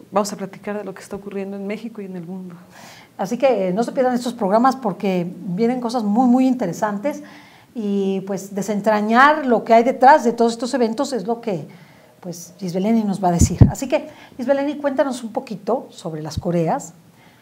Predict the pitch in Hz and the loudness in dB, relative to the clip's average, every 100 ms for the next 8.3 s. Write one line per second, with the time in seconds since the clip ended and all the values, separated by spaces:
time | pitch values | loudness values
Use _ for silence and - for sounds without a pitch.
0 | _ _ _ 190 180 190 - 220 208 196 | _ _ _ -8 -6 -6 -4 -4 -2 -2
1 | 175 202 - 208 185 151 - - - _ | -2 -4 0 2 2 -2 -10 -20 -20 _
2 | _ _ _ 190 160 156 - 185 190 190 | _ _ _ -8 -8 -8 -12 -8 -6 0
3 | 185 180 285 - 220 185 - - - 190 | 0 0 -4 -6 -4 -2 -4 -10 -16 -14
4 | 269 - - - 190 175 180 185 175 269 | -14 -14 -20 -18 -14 -10 -8 -6 -6 -8
5 | - - - - - _ - 233 208 202 | -12 -20 -20 -20 -20 _ -12 -6 -4 -2
6 | 233 208 226 220 226 - 247 214 185 170 | -2 0 0 -2 -6 4 6 6 4 0
7 | 170 - _ _ _ _ - _ - 165 | -4 -14 _ _ _ _ -20 _ -10 -10
8 | 165 175 | -8 -8